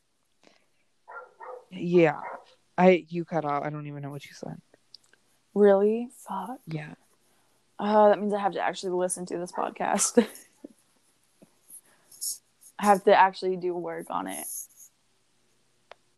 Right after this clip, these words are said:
Speaker 1: We're gonna have to, yes, ma'am.
Speaker 2: Uh, what's your favorite album? I know you're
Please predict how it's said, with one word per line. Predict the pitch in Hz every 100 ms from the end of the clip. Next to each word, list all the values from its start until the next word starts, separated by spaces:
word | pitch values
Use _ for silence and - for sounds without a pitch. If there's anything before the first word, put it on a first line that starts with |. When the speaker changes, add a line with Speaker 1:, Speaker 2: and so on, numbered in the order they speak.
| - - - - -
Speaker 1:
We're | 165 180
gonna | 196 170
have | 165 156 -
to, | - - - 165
yes, | - - - -
ma'am. | 165 180 208 202 180 170 165 170 170 _ -
Speaker 2:
Uh, | - 214 202 196 196 226 _ _ _ _ _ _ _ _ _ _ _ -
what's | 247 247
your | 339
favorite | 330 294 233
album? | 190 190 165 -
I | 220
know | 240
you're | 269 254